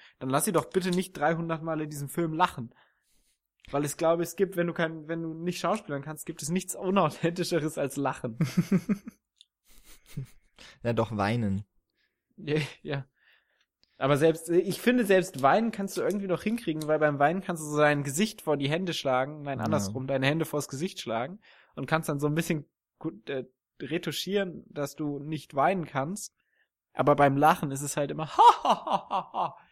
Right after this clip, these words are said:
Speaker 1: Das, äh, kommt halt nicht so rüber.
Speaker 2: Ja, also dann guck dir mal Little Shop of Horrors an, den gibt's bei Amazon Prime.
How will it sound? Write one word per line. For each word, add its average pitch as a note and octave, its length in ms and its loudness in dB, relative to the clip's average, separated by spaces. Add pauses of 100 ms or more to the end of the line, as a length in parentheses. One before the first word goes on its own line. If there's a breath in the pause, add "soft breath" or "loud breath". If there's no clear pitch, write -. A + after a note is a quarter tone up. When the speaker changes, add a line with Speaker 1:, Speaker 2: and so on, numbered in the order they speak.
(260 soft breath)
Speaker 1:
Das, - 180 -16
äh, C3+ 180 -4
kommt D#3+ 300 -10
halt D#3 120 -2
nicht D3+ 120 -12
so D3+ 120 -8
rüber. B2+ 320 -10
Speaker 2:
Ja, G2+ 280 -6 (280 loud breath)
also A#2+ 260 0 (240)
dann C3 340 -2
guck - 220 0
dir D#3+ 80 2
mal C#3+ 140 4
Little D3 200 4
Shop C3 220 -2
of B2 180 -2
Horrors D3+ 320 0
an, C3+ 220 -4
den B2 160 -4
gibt's B2+ 200 -8
bei D#2 100 -4
Amazon G#2 360 -2
Prime. A2+ 440 -4